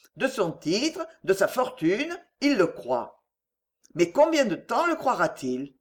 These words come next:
Tout est là. Il voudra s'en assurer, n'est-ce pas ? Et qu'est-ce qu'il verra ? Une petite fille, une gamine, ne comprenant rien à ce qu'on lui demande et absolument indifférente.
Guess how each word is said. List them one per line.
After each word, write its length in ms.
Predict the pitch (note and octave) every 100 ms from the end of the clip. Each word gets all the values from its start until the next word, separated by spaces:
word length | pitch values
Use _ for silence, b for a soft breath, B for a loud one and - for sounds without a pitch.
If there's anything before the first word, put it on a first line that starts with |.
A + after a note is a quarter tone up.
| _ _ _ _ _
Tout 260 | C#4+ E4 G#3+
est 100 | D#3+
là. 420 | C3+ C#3+ - _ -
Il 140 | G#3+
voudra 320 | F#3 - E3+
s'en 200 | - D4+
assurer, 640 | F#3+ - D3+ C#3+ A#3+ G4+
n'est-ce 260 | D#3 E3 -
pas ? 460 | F3 A#3+ G4+ - _ _ _ _ _ -
Et 160 | F3+ F3+
qu'est-ce 240 | - -
qu'il 140 | C4+
verra ? 680 | E3+ D3+ C3+ G3+ E4+ - _ _ _ -
Une 200 | F3+ F3
petite 380 | B3 D#4 C4+ F#3
fille, 480 | - D3+ G#3+ D4 F4+ -
une 180 | F3 G3
gamine, 640 | E3 G3 D#3+ D#3 A3 D4+ - -
ne 100 | F#3
comprenant 480 | G#3 B3 G3 E3+ B2+
rien 340 | - G3 D#4+
à 60 | F4+
ce 120 | C#4
qu'on 180 | G#3+ G#3+
lui 140 | E3+
demande 580 | D3+ C#3+ B2+ F3 B3 D4+ D#4+ B
et 80 | -
absolument 640 | - - D4 C4 D#3+ F#3+ C#4+
indifférente. 840 | D#4+ A#3+ G3+ D#3 B2+ B2 B2 C3+